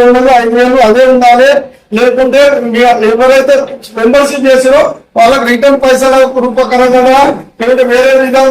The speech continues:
మెంబర్షిప్ విలువగా అందరికీ చేరాలని మా యొక్క ఆశ. రెండు వేల ఇస్తున్న పక్కన దగ్గరట గరీబ్ వాళ్ళు ఉన్నారు, ఇంకా ఇతర అన్నారు. అంతా అదే విధంగా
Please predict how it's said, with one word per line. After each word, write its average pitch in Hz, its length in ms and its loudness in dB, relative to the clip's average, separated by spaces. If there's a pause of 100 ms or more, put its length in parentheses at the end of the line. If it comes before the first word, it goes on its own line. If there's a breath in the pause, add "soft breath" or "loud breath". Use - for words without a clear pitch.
మెంబర్షిప్ 247 480 -2 (100)
విలువగా 254 560 0 (440)
అందరికీ 277 420 2 (100)
చేరాలని 254 560 0 (260)
మా 233 60 0 (120)
యొక్క 240 200 -2 (380)
ఆశ. 202 140 0 (580)
రెండు 247 240 2
వేల 269 140 2 (260)
ఇస్తున్న 262 380 -6
పక్కన 254 420 0
దగ్గరట 254 360 0 (500)
గరీబ్ 262 300 2
వాళ్ళు 269 200 2
ఉన్నారు, 269 320 0
ఇంకా 262 160 -2 (100)
ఇతర 254 220 0
అన్నారు. 185 240 0 (440)
అంతా 240 200 -2 (100)
అదే 311 160 2 (100)
విధంగా 302 300 0